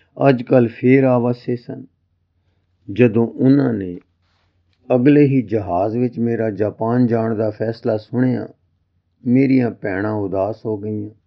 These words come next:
ਉਹਨਾਂ ਹੋਰ ਤਕਲੀਫਾਂ ਦੇ ਨਾਲ ਇਹ ਵੀ ਖਿਆਲ ਕਰ ਲਿਆ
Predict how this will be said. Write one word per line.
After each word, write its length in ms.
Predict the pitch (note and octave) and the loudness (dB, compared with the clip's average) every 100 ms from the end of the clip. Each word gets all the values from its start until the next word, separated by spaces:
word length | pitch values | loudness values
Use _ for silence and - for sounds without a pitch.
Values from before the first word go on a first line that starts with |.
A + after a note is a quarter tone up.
| _ _ _ _ _ _ _ _ - | _ _ _ _ _ _ _ _ 2
ਉਹਨਾਂ 380 | D#3 F3 E3+ C#3+ | 4 6 4 2
ਹੋਰ 300 | G2+ G#2+ C3 | 2 0 0
ਤਕਲੀਫਾਂ 640 | - C#3 F3 C#3 C#3 C#3 | -2 -2 2 0 2 0
ਦੇ 140 | B2+ B2+ | 2 2
ਨਾਲ 340 | B2+ B2+ C3 - | 4 2 0 0
ਇਹ 220 | C3+ D3+ | 2 4
ਵੀ 140 | E3 | 4
ਖਿਆਲ 420 | C#3 C3+ B2 A#2+ | 2 2 2 2
ਕਰ 220 | A#2+ A#2 G2+ | 0 -2 -2
ਲਿਆ 420 | A2 G#2+ G2 | 0 0 -2